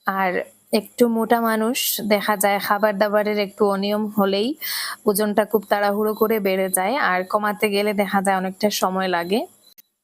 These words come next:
তাই আর অনিয়ম করলে চলবে না, আবারও আগের মতন আগের রুটিনটা শুরু করে দিয়েছি। ওয়েদারের অবস্থা দেখুন, এত গরম পড়েছে, ঘরে সহ্য করা যাচ্ছে না।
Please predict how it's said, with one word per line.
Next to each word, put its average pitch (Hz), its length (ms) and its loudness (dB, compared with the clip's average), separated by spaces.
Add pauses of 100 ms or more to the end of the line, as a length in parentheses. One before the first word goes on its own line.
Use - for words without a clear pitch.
(400)
তাই 214 200 2
আর 214 200 2
অনিয়ম 226 480 0
করলে 220 320 0
চলবে 208 440 0
না, 202 280 -2 (560)
আবারও 196 600 0
আগের 196 460 0
মতন 190 460 -2
আগের 190 360 0
রুটিনটা 190 480 0
শুরু 196 280 -4
করে 214 300 0
দিয়েছি। 196 540 -2 (680)
ওয়েদারের 220 520 2
অবস্থা 214 420 0
দেখুন, 214 480 0
এত 208 380 -2
গরম 226 460 0
পড়েছে, 226 520 0
ঘরে 226 360 -2
সহ্য 226 340 0
করা 233 260 0
যাচ্ছে 202 400 2
না। 226 220 0